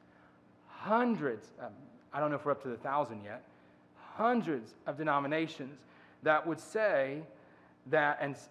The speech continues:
that would say, claim the Bible as their final authority. That's what they would say. What does the Bible teach about itself?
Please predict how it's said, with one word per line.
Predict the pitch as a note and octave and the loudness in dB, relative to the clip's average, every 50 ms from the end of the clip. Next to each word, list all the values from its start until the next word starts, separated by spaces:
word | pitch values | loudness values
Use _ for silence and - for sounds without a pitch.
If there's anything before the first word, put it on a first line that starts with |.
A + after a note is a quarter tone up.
| - - - - | -20 -20 -6 2
that | D3+ D#3+ D3 C#3+ | 4 4 4 2
would | D3 - | 0 -6
say, | - G3 G3+ G3 F#3 E3+ | -2 0 0 2 0 -2
claim | - - - F#3+ G#3 G#3+ G3+ F#3 D#3+ D#3 D3+ C3 | -4 -4 -4 -2 0 2 2 2 2 0 0 0
the | C#3+ | 0
Bible | B2+ - E3+ E3 F#3 G3+ F#3+ D3 C#3+ C#3 D3 - | 4 6 6 6 6 6 4 4 2 0 2 0
as | D3 C#3+ C#3+ | 0 0 0
their | D#3+ F3 F3 | 0 0 0
final | E3+ - - D3+ D3 D3 D#3 D3+ D3 D3+ D#3 - | -2 -4 -4 -2 -2 0 0 -2 -4 -6 -8 -10
authority. | C#3 - - D3 C#3+ C#3 C3 A2 - - - - - - - - - - A2 | -10 -10 -8 -6 -6 -6 -8 -10 -14 -18 -20 -20 -20 -20 -20 -20 -20 -6 -2
That's | C#3 D3+ D#3 D#3 D#3 | 0 2 2 0 -2
what | D#3 D3 - | -6 -6 -4
they | D#3+ D3 | -4 -4
would | C#3+ D3 D3 C#3+ | -2 -2 -4 -4
say. | - - G3 F#3+ E3+ C#3+ B2+ B2 B2+ - - - - - - - - - - - - - - - - - - - - - - - | -4 -2 0 2 2 2 0 -2 -8 -16 -20 -20 -20 -20 -20 -20 -20 -20 -20 -20 -20 -20 -20 -20 -20 -20 -20 -20 -20 -20 -8 0
What | C#3 F#3 A#3 A3+ | 2 2 4 4
does | A#3 A3 | 0 -2
the | F3 G#3 | -2 0
Bible | F#3+ F#3 F3 F3+ F3+ F#3 | 2 4 4 4 4 2
teach | F3+ - G3 G3 F3+ - | -2 -4 -6 -8 -8 -6
about | D#3+ D3 C3 C3 B2+ B2 | -6 -4 -2 -2 -2 -2
itself? | B2 - - C3+ A#2+ G#2+ G#2 | -4 -8 -10 -12 -10 -12 -12